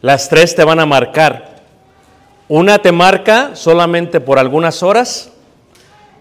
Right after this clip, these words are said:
otra te marca hasta el momento que has de suspirar por última vez, y la última te marca por toda la eternidad.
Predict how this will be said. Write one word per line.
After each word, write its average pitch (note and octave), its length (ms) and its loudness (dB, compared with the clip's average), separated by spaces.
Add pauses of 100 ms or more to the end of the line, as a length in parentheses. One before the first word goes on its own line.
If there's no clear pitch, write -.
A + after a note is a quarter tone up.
otra E3+ 320 4
te F3 140 2
marca F3 500 0
hasta C#3 480 -2
el C3 100 0
momento D#3+ 580 -6
que D3 140 -2
has D#3 160 0
de D#3+ 80 -6
suspirar C#3 520 -4
por C#3+ 120 -4
última D#3 320 -6
vez, - 600 -8 (580)
y D3 80 -4
la C#3 140 4
última E3 400 -2
te C#3+ 80 -2
marca D#3 720 -4
por C3 240 -2
toda D#3+ 280 2
la C3 220 2
eternidad. A2 680 -4